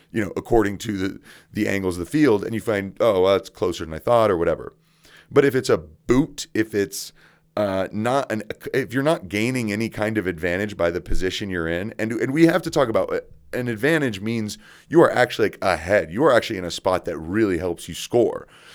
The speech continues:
If you are facing away from the goal and your heel is the thing that is offside and you're standing still, you're not gaining an advantage by that. So let that one go, right? Those are the things that hopefully we get to.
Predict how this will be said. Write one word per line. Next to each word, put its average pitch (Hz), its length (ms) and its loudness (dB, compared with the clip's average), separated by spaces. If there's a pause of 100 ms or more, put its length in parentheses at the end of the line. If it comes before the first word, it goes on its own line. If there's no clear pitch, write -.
(200)
If - 160 -6
you 156 100 8
are 143 80 4
facing 135 1000 -2
away 104 360 4
from 113 220 -4
the 92 80 -6
goal 90 440 4
and 98 140 -6
your 92 100 -6
heel 135 560 -2
is 104 200 -4
the 101 80 -6
thing 117 260 -6
that 101 100 -2
is 92 140 -6
offside 101 480 0
and 92 80 -8
you're 110 100 -2
standing 110 460 -2
still, - 640 -2 (600)
you're 143 200 0
not 170 160 4
gaining 139 260 -2
an 120 80 -4
advantage 104 440 -4
by 82 140 -2
that. - 220 -10
So - 240 0
let 180 200 0
that 151 160 -2
one 104 160 -6
go, 85 260 0
right? 120 300 2 (280)
Those 165 380 4
are 170 60 4
the 127 100 -2
things 110 240 -4
that 104 100 -4
hopefully 110 380 -2
we 90 100 -8
get 117 340 2
to. - 180 -10